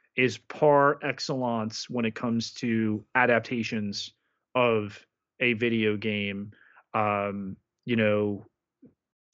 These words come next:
flip it around a, a year later, Total Recall, and, and just the absolute, you know, abysmal failure of, of that on a, on a video game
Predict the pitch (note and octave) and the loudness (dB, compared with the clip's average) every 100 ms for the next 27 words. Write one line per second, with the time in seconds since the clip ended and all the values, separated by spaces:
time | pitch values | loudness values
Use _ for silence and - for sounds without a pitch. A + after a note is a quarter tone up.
0 | - D3 B2 A#2+ B2 A#2+ A#2 A#2 A#2 A2+ | 0 2 4 2 4 4 2 2 2 2
1 | C3 B2+ B2 C3+ B2 B2+ B2 A#2 A2 G#2 | 2 0 2 2 4 2 2 4 4 2
2 | - - C#3+ B2 A2 A#2+ A#2+ - A#2 G#2+ | -6 -2 0 0 0 0 -2 0 2 4
3 | G#2 G2+ - A#2+ A2 A2 A2+ A2 G#2+ G#2+ | 2 -2 -4 -2 0 -2 -2 0 2 2
4 | - - A#2+ A2 G2+ - B2 A2+ - A#2 | 0 -4 2 4 2 0 2 2 -2 -6
5 | A2 G#2 - _ _ _ _ _ _ _ | -6 -8 -14 _ _ _ _ _ _ _
6 | _ _ - A2+ G2+ F#2+ F#2 - _ _ | _ _ -8 -4 -4 -4 -8 -14 _ _
7 | _ _ _ _ - C3 C3+ B2+ C3 A#2+ | _ _ _ _ -6 0 2 2 2 0
8 | G#2+ - C3+ A#2+ A2+ A2 G2+ F#2+ - - | -2 -2 2 4 4 0 -2 -4 -8 -4
9 | A2+ G#2 G2+ A2+ G#2 A2 G#2+ G2+ G#2+ G#2 | -2 -2 -2 -2 0 0 2 0 -4 -8
10 | G2+ A2+ G#2+ G2+ G#2+ G2+ F#2+ G2+ F#2+ F2+ | -10 -8 -8 -6 -6 -6 -8 -8 -8 -10